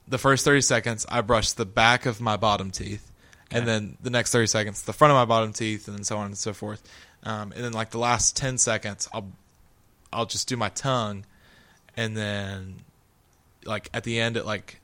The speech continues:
Speaker 1: vibrates a lot to, like, let you know you're done. Um, and it's awesome. So
Speaker 2: Bro,
Speaker 1: I'm not
Speaker 2: you're about to have some pearly whites out here.
Speaker 1: I know, dude. And so, like, you know, we don't, we, I think we talked about it in the other episode.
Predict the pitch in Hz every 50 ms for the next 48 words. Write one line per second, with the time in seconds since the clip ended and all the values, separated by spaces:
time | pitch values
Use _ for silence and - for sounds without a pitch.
0 | _ - 104 104 113 107 110 110 110 107 104 - - 104 101 104 107 107 107 -
1 | - 123 110 104 - - 110 107 - 110 107 76 90 110 110 107 107 104 101 98
2 | 101 107 113 127 139 - _ _ _ - _ - _ _ _ _ _ - - 101
3 | 101 101 98 95 95 117 - 127 170 165 - 180 175 190 - - 98 95 117 -
4 | _ - - - 135 123 117 - - - 147 165 185 202 196 185 190 - - 127
5 | 113 107 120 104 - 98 87 - - - - 135 185 180 139 117 104 98 95 92
6 | 90 - - 90 87 85 95 - 110 143 147 151 202 269 359 415 415 339 254 247
7 | 262 302 339 392 381 - - 165 156 151 180 170 143 - - - 160 147 131 -
8 | - _ _ - 147 151 131 123 117 113 120 151 170 180 175 139 - - - -
9 | 131 139 143 135 127 - - - 131 156 151 139 - 131 120 110 123 117 110 107
10 | 107 107 107 107 110 107 104 - - 113 110 110